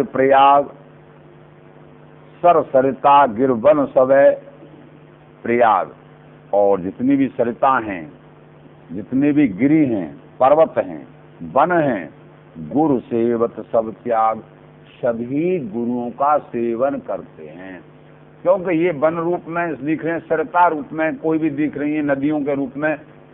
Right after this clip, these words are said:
लेकिन इनके जो है प्रकट स्वरूप भी हैं सबके। जैसे हवा है, पवन है,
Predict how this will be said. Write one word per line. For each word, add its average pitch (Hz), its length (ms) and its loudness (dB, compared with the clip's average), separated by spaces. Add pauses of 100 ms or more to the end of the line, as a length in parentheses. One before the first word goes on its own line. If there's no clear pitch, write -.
लेकिन 165 260 -4
इनके 160 480 -2
जो 131 260 -2
है 190 240 6 (600)
प्रकट 185 340 0
स्वरूप 202 260 2
भी 110 240 -6
हैं 80 160 -12 (640)
सबके। - 1040 -12
जैसे 131 320 -4
हवा 120 280 2
है, 80 200 -10 (140)
पवन 127 280 0
है, 82 220 -10